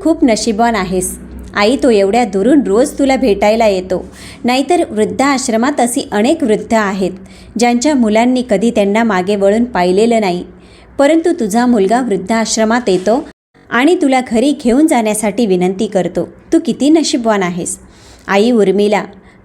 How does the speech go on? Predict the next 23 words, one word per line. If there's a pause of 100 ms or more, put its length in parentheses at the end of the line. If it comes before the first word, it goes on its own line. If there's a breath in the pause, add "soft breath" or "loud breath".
(100)
काहीच
उत्तर
देत
नाही. (400)
त्या (100)
फक्त
रडतच
म्हणतात, (260)
"हो, (120)
मी
खूप
भाग्यवान
आहे." (460 loud breath)
आता
मॅनेजर
निघून
गेला. (680 loud breath)
एक (280)
आठवड्यानंतर (200)
अजय
पुन्हा
वृद्धाश्रमात
येतो